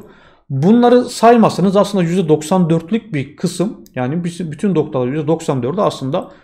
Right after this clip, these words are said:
gayet normal bir insandır. Senin benim gibi insandır. Zaten tanıştığınız zaman bir doktorla özel hayatında normal bir insan olduğunu görüyorsunuz. Ama sizin sürekli internette, haberlerde gördüğünüz kısım bu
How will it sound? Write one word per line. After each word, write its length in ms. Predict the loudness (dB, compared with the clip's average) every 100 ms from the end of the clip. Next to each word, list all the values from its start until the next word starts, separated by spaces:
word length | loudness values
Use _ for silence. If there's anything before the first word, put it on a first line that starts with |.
| _ -2
gayet 320 | 2 2 2
normal 600 | 2 4 4 4 4 2
bir 100 | 2
insandır. 500 | 4 2 2 -2 -2
Senin 320 | -2 -2 0
benim 180 | 0 -2
gibi 180 | -2 -2
insandır. 280 | -2 -2 -2
Zaten 220 | -4 -4
tanıştığınız 520 | -6 -6 -4 -4 -2
zaman 420 | -4 -6 -8 -10
bir 160 | -10 -6
doktorla 460 | -6 -6 -6 -6 -8
özel 240 | -8 -2 -2
hayatında 520 | -2 -4 -4 -6 -6 -16 _ _
normal 320 | 0 2 2 4
bir 60 |
insan 240 | 2 4 0
olduğunu 260 | 2 4
görüyorsunuz. 540 | 6 6 4 -2 -6 -10 -20 _ _ 0
Ama 420 | 2 2 -2 -10 _
sizin 360 | -12 0 2 2
sürekli 800 | -2 -4 2 4 2 -2 -8 -12 _ -6
internette, 520 | -4 -2 -2 -2 -4
haberlerde 540 | -2 0 2 2 0
gördüğünüz 440 | 2 2 2 -2 -8
kısım 320 | -6 -4 0
bu 240 | -2 -2